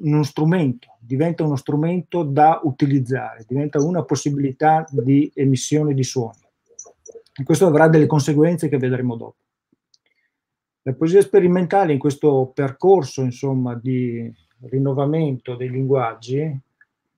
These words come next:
eh, qui siamo nel quarantasette, no? Si evolve molto rapidamente. Già nel cinquantatré, sempre con questa idea di, eh, arrivare a trovare o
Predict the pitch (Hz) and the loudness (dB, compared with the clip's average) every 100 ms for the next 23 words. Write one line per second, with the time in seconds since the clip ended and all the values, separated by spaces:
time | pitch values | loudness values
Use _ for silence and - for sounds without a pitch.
0 | _ _ _ - 85 101 110 _ 147 139 | _ _ _ -18 -14 -14 -16 _ -4 -2
1 | 143 139 131 127 131 131 127 135 - 127 | -2 0 -2 -4 -4 -4 -4 -6 -4 -4
2 | 117 - 139 143 135 131 _ 143 139 165 | -6 -6 -6 -6 -8 -10 _ -12 -10 -8
3 | 135 _ _ _ _ _ _ _ - - | -12 _ _ _ _ _ _ _ -20 -2
4 | 165 170 202 185 151 139 165 175 151 143 | 2 4 4 6 4 2 -2 -2 -4 -2
5 | 151 143 135 127 131 123 170 180 - 147 | -2 -2 -2 -4 -6 -4 -2 -2 -4 -4
6 | 135 151 139 143 - 139 120 - 147 147 | -2 -2 -2 -6 -4 -4 -4 -6 -6 -6
7 | 135 127 131 131 139 127 151 135 117 - | -8 -6 -6 -4 -2 2 2 2 -2 -10
8 | _ _ _ _ _ 123 123 139 135 131 | _ _ _ _ _ -6 2 2 2 -2
9 | 127 117 - 135 131 131 151 160 143 123 | -4 -6 -6 -4 -2 0 2 2 0 -2
10 | 127 123 - - _ _ _ - 143 143 | -2 -2 -4 -14 _ _ _ -2 0 2
11 | 220 185 127 123 113 - 131 123 - | 4 4 2 -2 -8 -2 0 0 -6